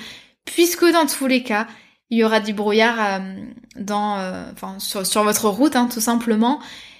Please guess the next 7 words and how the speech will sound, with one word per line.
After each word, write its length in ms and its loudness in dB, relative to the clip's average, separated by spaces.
Et, 480 4
euh, 280 -10
quand 180 2
je 120 -2
me 120 0
suis 260 2
lancée 680 -2